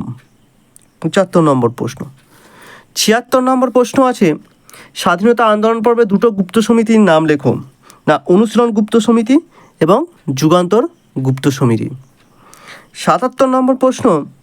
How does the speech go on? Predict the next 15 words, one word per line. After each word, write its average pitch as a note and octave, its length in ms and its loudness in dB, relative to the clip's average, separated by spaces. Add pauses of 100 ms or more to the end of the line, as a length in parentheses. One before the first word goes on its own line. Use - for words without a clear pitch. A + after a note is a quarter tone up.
(400)
মিলন G3 240 4
মন্দির A#3+ 440 0
কেন G#3 260 0
স্থাপন G#3 400 0
করা D3 200 0
হয়? A#2 220 -4 (640)
না, D#3+ 200 2
উনিশশো A#3 380 0
পাঁচ G#3 300 -2
খ্রিস্টাব্দে A#3 600 0 (380)
দুই G3 260 2
বাংলার E3+ 520 2 (520)
মিলনের G3 460 2
প্রতীক F#3 380 0
হিসাবে G#3+ 460 0